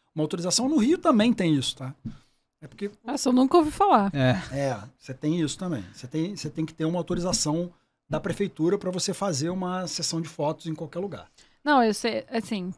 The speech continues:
Speaker 2: pra, pra fazer alguma ação que, que envolva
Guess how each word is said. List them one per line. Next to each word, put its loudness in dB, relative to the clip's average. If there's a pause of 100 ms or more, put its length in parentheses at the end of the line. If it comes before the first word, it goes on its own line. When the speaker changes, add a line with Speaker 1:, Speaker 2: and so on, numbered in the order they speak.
Speaker 2:
pra, -2
pra -4
fazer 0
alguma 2
ação -2
que, -6
que -4
envolva 2